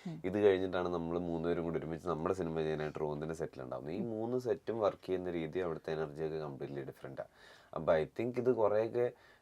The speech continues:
Speaker 2: ഏ, ഡയറക്ടർ ഡിപ്പെൻഡന്റ് ആണ്, ചെയ്യുന്ന സിനിമയുടെ സ്വഭാവം ബേസ് ചെയ്തിട്ടാണ്. പിന്നെ ഒരു ഇൻഡസ്ട്രി ലെവൽ വരുന്ന വ്യത്യാസങ്ങൾ അതിന്റെ,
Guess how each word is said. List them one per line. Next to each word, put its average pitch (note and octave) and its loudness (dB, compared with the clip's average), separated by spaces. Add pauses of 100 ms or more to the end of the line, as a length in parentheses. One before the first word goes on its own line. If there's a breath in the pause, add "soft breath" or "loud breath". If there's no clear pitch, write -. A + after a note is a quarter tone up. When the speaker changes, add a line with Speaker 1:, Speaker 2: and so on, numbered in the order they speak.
(140)
Speaker 2:
ഏ, F#2+ 4
ഡയറക്ടർ G2 8
ഡിപ്പെൻഡന്റ് G2 2
ആണ്, E2 2
ചെയ്യുന്ന F2 2
സിനിമയുടെ F2+ 0
സ്വഭാവം E2+ 4
ബേസ് D#2+ 2
ചെയ്തിട്ടാണ്. C2+ -6 (160)
പിന്നെ D2 -6
ഒരു F#2+ -2
ഇൻഡസ്ട്രി G#2+ -2
ലെവൽ B2+ 2
വരുന്ന B2 2
വ്യത്യാസങ്ങൾ A2 2
അതിന്റെ, G2 4